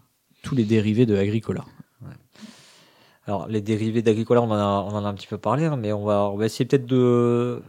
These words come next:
Speaker 2: alors, à l'oral, ça va peut-être pas super bien passer, hein, mais, euh, de vous faire passer un petit peu l'arbre, euh, de, euh, des, des réalisations de, d'Uwe Rosenberg. Donc, effectivement, après Agricola, il y a eu Le Havre,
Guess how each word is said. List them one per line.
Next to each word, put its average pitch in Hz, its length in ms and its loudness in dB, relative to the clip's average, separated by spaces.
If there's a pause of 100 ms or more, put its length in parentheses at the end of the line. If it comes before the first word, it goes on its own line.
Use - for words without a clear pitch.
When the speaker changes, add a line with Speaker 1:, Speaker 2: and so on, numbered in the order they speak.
Speaker 2:
alors, 104 240 -2
à 113 40 2
l'oral, 117 300 4
ça 107 120 -4
va 95 60 0
peut-être - 180 -12
pas 104 100 -2
super 104 260 -4
bien 107 140 -4
passer, 110 280 -4
hein, 127 120 -2
mais, 101 200 -4
euh, 92 360 -2
de 98 60 -14
vous 98 60 -12
faire 98 200 -8
passer 113 260 -6
un 110 80 -4
petit 117 200 -8
peu 131 140 -2
l'arbre, 120 520 0 (180)
euh, 92 160 -6
de, 98 160 -4
euh, 95 520 -2
des, 95 400 -10 (220)
des 101 80 -2
réalisations 107 540 0
de, 95 420 0 (380)
d'Uwe 104 160 -2
Rosenberg. 104 600 0 (600)
Donc, 110 100 -2
effectivement, 151 520 0
après 151 240 2
Agricola, 143 340 4
il 143 60 4
y - 20 6
a 117 40 6
eu 113 100 4
Le 104 120 6
Havre, 120 300 2